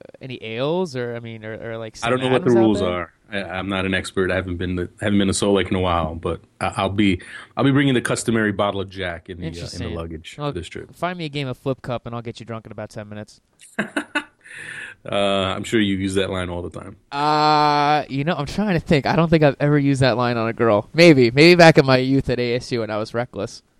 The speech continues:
Speaker 2: <laughs> Uh-oh.
Speaker 1: Back in the, back
Speaker 2: You,
Speaker 1: in the,
Speaker 2: you,
Speaker 1: back,
Speaker 2: people are gonna start Googling. You
Speaker 1: back,
Speaker 2: might, you might
Speaker 1: back
Speaker 2: wanna
Speaker 1: in the
Speaker 2: stop
Speaker 1: good
Speaker 2: talking right
Speaker 1: days.
Speaker 2: now.
Speaker 1: Back in the good days, Ivis. Um, well, uh,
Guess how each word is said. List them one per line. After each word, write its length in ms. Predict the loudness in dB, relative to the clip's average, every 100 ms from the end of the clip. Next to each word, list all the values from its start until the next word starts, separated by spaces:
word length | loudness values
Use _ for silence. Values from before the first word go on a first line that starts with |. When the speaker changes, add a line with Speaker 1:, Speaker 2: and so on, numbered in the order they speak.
| _ _ _ _ _ _ _ -14
Speaker 2:
<laughs> 160 | -8
Uh-oh. 760 | -8 -4 -4 0 -2 0 -2 -4
Speaker 1:
Back 300 | -2 -2 -2
in 60 |
the, 80 | -6
back 180 | 0 2
Speaker 2:
You, 60 | 2
Speaker 1:
in 60 |
the, 100 | 2
Speaker 2:
you, 80 | 2
Speaker 1:
back, 100 | 0 0
Speaker 2:
people 220 | -8 -8
are 40 |
gonna 120 | -8 -10
start 260 | -12 -10
Googling. 380 | -8 -8 -10 -14
You 60 | -10
Speaker 1:
back, 160 | -10
Speaker 2:
might, 20 |
you 60 | -10
might 80 | -10
Speaker 1:
back 160 | -8
Speaker 2:
wanna 80 | -8
Speaker 1:
in 60 | -12
the 40 |
Speaker 2:
stop 60 | -10
Speaker 1:
good 120 | -10
Speaker 2:
talking 140 | -10 -10
right 60 | -12
Speaker 1:
days. 120 | -14
Speaker 2:
now. 60 |
Speaker 1:
Back 240 | -16 -16 -14
in 60 | -16
the 60 |
good 200 | -16 -16
days, 240 | -14 -16 -16
Ivis. 460 | -16 -16 -20 -12
Um, 580 | -6 -4 -2 -4 -6 -4
well, 280 | 2 4 6
uh, 240 | 4 2